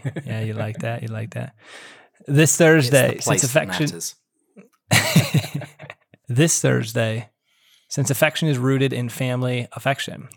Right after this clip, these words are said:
Speaker 1: David has interviewed Doctor Don W. King about Jack's brother, Major Warren Lewis.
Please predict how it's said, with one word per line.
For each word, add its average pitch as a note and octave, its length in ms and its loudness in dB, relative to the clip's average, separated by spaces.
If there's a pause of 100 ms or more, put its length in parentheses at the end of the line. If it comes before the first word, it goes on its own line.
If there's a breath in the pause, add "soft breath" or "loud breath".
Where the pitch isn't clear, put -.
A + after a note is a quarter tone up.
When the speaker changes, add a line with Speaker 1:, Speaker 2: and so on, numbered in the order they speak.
(160)
Speaker 1:
David B2 320 -2
has C#3+ 160 -2
interviewed B2 500 -2
Doctor A#2 520 -2
Don A#2 680 -6
W. B2 540 -6
King - 500 -8
about G2 280 -6
Jack's A#2 380 -4
brother, A#2 520 -2
Major B2+ 500 -6
Warren B2+ 640 -8
Lewis. A#2 640 -8